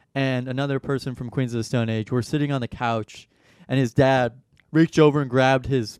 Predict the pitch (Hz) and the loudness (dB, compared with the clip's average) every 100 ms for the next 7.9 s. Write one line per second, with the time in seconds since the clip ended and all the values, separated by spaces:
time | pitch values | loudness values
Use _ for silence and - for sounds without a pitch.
0 | - 139 131 131 - 123 113 - - _ | -6 0 0 0 0 0 0 -4 -18 _
1 | _ _ - 196 _ _ - - - _ | _ _ -20 -20 _ _ -20 -20 -20 _
2 | _ 147 147 139 135 127 139 131 117 - | _ -2 0 0 -2 -2 -4 -4 -6 -2
3 | 127 123 123 131 - 139 120 104 117 113 | -2 -2 -4 -6 -6 -6 -6 -4 0 2
4 | 107 101 92 123 113 110 107 107 104 104 | 2 -2 -8 -4 -2 -2 -6 -6 -8 -10
5 | 101 95 110 110 107 104 107 107 - _ | -12 -12 -12 -12 -12 -14 -18 -20 -20 _
6 | _ _ _ _ _ _ 127 127 147 151 | _ _ _ _ _ _ -4 -2 0 2
7 | 156 147 143 - 135 131 131 135 127 | 4 2 0 -2 -2 0 0 -2 -2